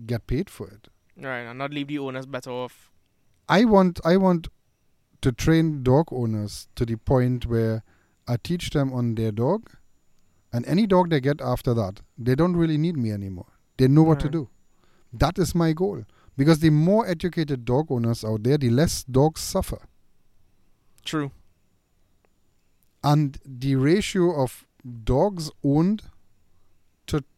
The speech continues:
Speaker 1: trainers in existence is so skewed. There's so much more dogs than trainers. We cannot train all these dogs. So the only way to help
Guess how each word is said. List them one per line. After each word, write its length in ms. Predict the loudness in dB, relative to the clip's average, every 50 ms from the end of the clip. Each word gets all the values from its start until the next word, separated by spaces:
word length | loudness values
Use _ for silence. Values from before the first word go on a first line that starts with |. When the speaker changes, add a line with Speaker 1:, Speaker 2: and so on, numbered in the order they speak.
| _ _ _
Speaker 1:
trainers 720 | -16 -8 -6 -4 -2 0 0 0 0 -2 -4 -8 -14 -16 _ _ _ -20 -20 -20 _ _ _ _ _ _ _ _
in 240 | -8 -4 -2 0 0
existence 840 | 0 -2 -2 -6 -8 -8 -8 -8 -8 -8 -8 -8 -10 -12 -14 -20 -20 _ _ _ _ _ _ _ _ _ _ _ _ _ _ _ _ _ -4
is 140 | -4 -4 -2
so 560 | -4 -6 -6 -8 -8 -4 -2 0 0 0 0
skewed. 600 | -2 -4 -8 -8 -10 -10 -8 -6 -6 -6 -6 -10 -14 -20 -20 _ _ _ _ _ _ _ _ _
There's 220 | -4 -2 -2 -2 -2
so 260 | -4 0 2 2 4
much 260 | 4 2 -2 -4 -4
more 500 | -2 -2 0 2 2 4 4 4 4 2
dogs 640 | 2 0 2 2 4 4 2 0 -2 -6 -8 -10 -18 _ _ _ _ _
than 220 | -2 0 0 0
trainers. 480 | 0 0 0 2 2 0 -2 -4 -8 -14 -20 _ _ _ _ _ _ _ _ _ _ _ _ _ _ _ _
We 260 | -6 0 2 2 2
cannot 460 | 2 0 -2 0 0 2 2 2 0 0
train 360 | -2 0 2 2 2 0 -2 -4
all 300 | 0 2 2 4 4 2
these 220 | 2 2 0 -2
dogs. 400 | -4 -8 -8 -10 -14 -18 -20 -20 _ _ _ _ _ _ _ _ _ _ _ _ _ _ _ _ _ _ _ _ _ _ _ _ _
So 180 | 2 4 4
the 140 | 4 4 0
only 320 | 2 2 2 4 4 2
way 180 | 4 4 2 2
to 180 | 2 0 -2 -2
help 360 | 0 0 0 0 0 0 -2